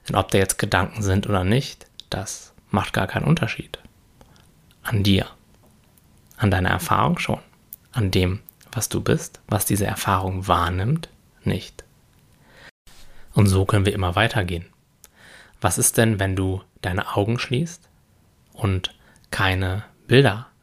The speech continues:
also keine Bilder mehr von der scheinbaren Außenwelt wahrnimmst? Verändert das etwas an dir?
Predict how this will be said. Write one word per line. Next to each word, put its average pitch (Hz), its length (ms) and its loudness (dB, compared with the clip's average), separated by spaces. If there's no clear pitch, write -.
also 104 200 -2
keine 98 240 -2
Bilder 98 280 2
mehr 92 160 -2
von 98 240 -6
der 98 240 -6
scheinbaren 98 560 0
Außenwelt 101 560 2
wahrnimmst? 104 520 -8
Verändert - 500 0
das 139 120 2
etwas 143 320 0
an 147 140 0
dir? 160 200 -2